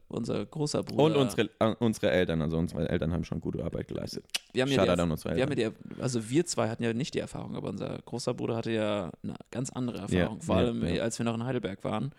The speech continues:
Speaker 2: Ja.
Speaker 1: Also das hätte
Speaker 2: In der
Speaker 1: ganz anders
Speaker 2: Grundschule, genau,
Speaker 1: ablaufen können,
Speaker 2: genau, das,
Speaker 1: wenn
Speaker 2: also
Speaker 1: wir dort geblieben wären,
Speaker 2: wenn man
Speaker 1: ne?
Speaker 2: dort geblieben wären, nur zum Kontext dort, äh, äh, oder Hintergrund, äh,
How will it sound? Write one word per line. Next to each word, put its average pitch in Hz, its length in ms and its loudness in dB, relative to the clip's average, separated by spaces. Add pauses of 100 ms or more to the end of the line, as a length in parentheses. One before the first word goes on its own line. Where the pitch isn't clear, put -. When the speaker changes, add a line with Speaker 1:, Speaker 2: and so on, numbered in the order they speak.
(140)
Speaker 2:
Ja. 85 160 0 (560)
Speaker 1:
Also 110 200 2
das 120 260 0
hätte 151 240 0
Speaker 2:
In 98 60 4
der 131 120 8
Speaker 1:
ganz 139 120 -2
anders 131 200 4
Speaker 2:
Grundschule, 135 200 6 (120)
genau, 120 140 2
Speaker 1:
ablaufen 110 280 2
können, 110 140 2 (100)
Speaker 2:
genau, 104 160 6
das, 101 240 4
Speaker 1:
wenn 127 100 6
Speaker 2:
also 117 140 6
Speaker 1:
wir 110 60 4
dort 120 160 4
geblieben 107 360 -2
wären, 101 140 0
Speaker 2:
wenn 110 100 6
man 110 140 6
Speaker 1:
ne? 220 60 0
Speaker 2:
dort 127 320 6
geblieben 139 280 0
wären, 135 200 4
nur 123 160 6
zum 107 160 -2
Kontext 127 440 0
dort, 107 440 4
äh, 95 320 6
äh, - 340 2
oder 78 140 2
Hintergrund, 110 640 4 (360)
äh, 98 340 8